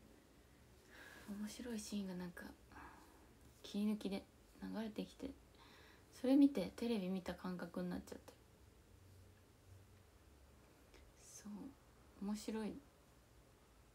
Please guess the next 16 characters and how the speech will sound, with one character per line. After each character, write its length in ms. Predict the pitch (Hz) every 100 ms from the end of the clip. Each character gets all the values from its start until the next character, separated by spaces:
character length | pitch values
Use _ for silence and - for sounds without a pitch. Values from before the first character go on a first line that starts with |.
| -
シ 240 | - - 196
ー 100 | 185
ン 20 |
が 80 | 170
全 240 | - 180 170
部 120 | - - - - - - - - - -
流 60 | 202 196 220
れ 80 |
て 100 | 208 -
く 100 | -
る。 60 | - - - - - - - - -
<laughs> 880 | 330 311 285 - - - - -
そ 80 | -
う 80 |
な 0 |
の 60 | -